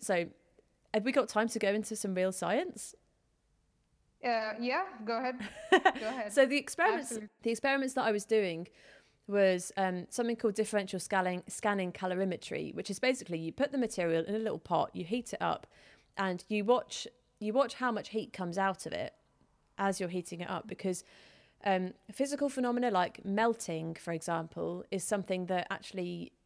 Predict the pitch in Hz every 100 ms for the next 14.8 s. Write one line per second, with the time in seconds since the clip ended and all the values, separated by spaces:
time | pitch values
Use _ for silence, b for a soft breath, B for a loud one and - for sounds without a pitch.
0 | - 170 165 160 170 - - 185 254 269
1 | 220 175 160 - - 165 160 160 196 _
2 | _ _ - 175 160 160 165 160 160 160
3 | - _ - 165 160 170 196 - 170 233
4 | 196 185 185 185 B B 262 165 196 202
5 | 214 214 202 233 - 208 214 202 294 240
6 | - 226 208 185 - 190 226 262 214 220
7 | 208 165 180 180 - 185 - 254 175 185
8 | 175 175 - 180 165 - 214 - - _
9 | b b 190 185 180 170 165 165 - 180
10 | 165 160 160 - - 170 185 165 165 160
11 | 160 156 156 - 160 - - - b b
12 | - 160 160 - 185 185 196 196 214 226
13 | 180 - 226 - 196 156 - 165 165 -
14 | 180 170 165 180 196 190 - 175